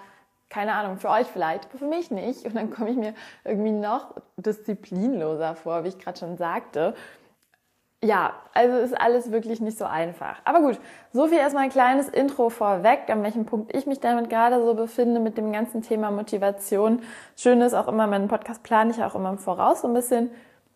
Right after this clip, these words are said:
Und die Punkte habe ich, glaub ich, schon vor zwei Monaten oder so aufgeschrieben. Und da ging es mir auch noch echt besser. Also schön. Auch schön, auf meine eigene Motivation immer wieder zurückzublicken. Und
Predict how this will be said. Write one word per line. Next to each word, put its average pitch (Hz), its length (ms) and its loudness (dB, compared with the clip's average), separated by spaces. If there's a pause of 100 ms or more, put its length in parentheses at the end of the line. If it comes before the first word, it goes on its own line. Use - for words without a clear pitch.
(120)
Und 214 360 2
die 208 180 -2
Punkte 277 400 0 (400)
habe 202 220 -2
ich, 202 160 -8 (160)
glaub 190 140 -4
ich, 190 60 -14
schon 202 120 -12
vor 196 100 -10
zwei 165 160 -2
Monaten 220 320 -2
oder 247 140 -2
so 240 80 2
aufgeschrieben. 254 500 -2 (380)
Und 214 80 -2
da 214 80 4
ging 208 80 2
es 226 100 -2
mir 208 100 -4
auch 190 80 -4
noch 185 140 -8
echt - 180 -8
besser. 185 360 -2 (880)
Also 311 200 -8
schön. 233 280 -2 (540)
Auch 262 100 0
schön, 294 260 2
auf 294 120 0
meine 254 180 2
eigene 226 220 4
Motivation 247 500 2
immer 240 240 2
wieder 214 180 2
zurückzublicken. 339 640 -2 (600)
Und 294 640 2